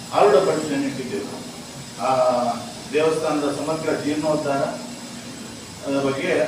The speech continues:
ಆರುಡ ಪರೀಕ್ಷೆಯನ್ನು ಇಟ್ಟಿದ್ದೆವು. ಆಗ ದೇವರ ಸನ್ನಿಧಿಯಲ್ಲಿ ಇಟ್ಟಂತ ಆರುಡ, ಆರುಡ ಪ್ರಶ್ನೆಯಲ್ಲಿ ಶ್ರೀ ಕ್ಷೇತ್ರದ ಸಮಗ್ರ ಜೀರ್ಣೋದ್ಧಾರಕ್ಕೆ ದೇವರ ಅನುಮತಿ ಸಿಕ್ಕಿದ್ದು, ಅದರ ಜೊತೆಗೆ ದೇವಸ್ಥಾನಕ್ಕೆ ಒಂದು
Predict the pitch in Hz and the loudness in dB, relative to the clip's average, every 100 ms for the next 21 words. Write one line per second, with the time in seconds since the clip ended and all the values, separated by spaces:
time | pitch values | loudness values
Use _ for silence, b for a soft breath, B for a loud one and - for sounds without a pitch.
0 | - - - - - - 277 269 254 - | -2 0 4 6 6 4 2 -2 -4 -8
1 | 202 - - - - - - - - - | -8 -8 -10 -10 -2 2 4 2 -2 -8
2 | - - - - 127 160 170 156 156 151 | -10 -10 -10 -8 0 4 6 6 4 2
3 | 151 151 143 147 139 135 127 135 120 113 | 0 0 -2 -2 0 4 4 4 2 4
4 | 131 151 147 135 - 127 - - 120 - | 2 0 -2 -6 -8 -8 -6 -4 -2 -4
5 | - - - - - - - - - 160 | -6 -10 -12 -14 -14 -12 -10 -10 -8 -6
6 | 175 196 185 190 180 165 156 175 170 180 | -2 0 2 2 2 2 2 0 0 0
7 | 151 156 156 151 147 139 - 123 - - | 0 0 0 0 0 -2 -4 -6 -4 -2
8 | 151 165 165 - 151 170 170 151 127 - | 2 4 4 2 0 -2 -4 -6 -8 -10
9 | - 135 - - - - - - 202 196 | -10 -10 -10 -14 -14 -14 -10 0 6 8
10 | 175 208 208 147 - - - - - - | 6 2 2 0 -2 -6 -10 -10 -10 -10
11 | - - 190 214 208 196 180 - - - | -10 -2 4 4 4 2 0 -2 -2 -2
12 | - - - - - | -2 2 4 4 2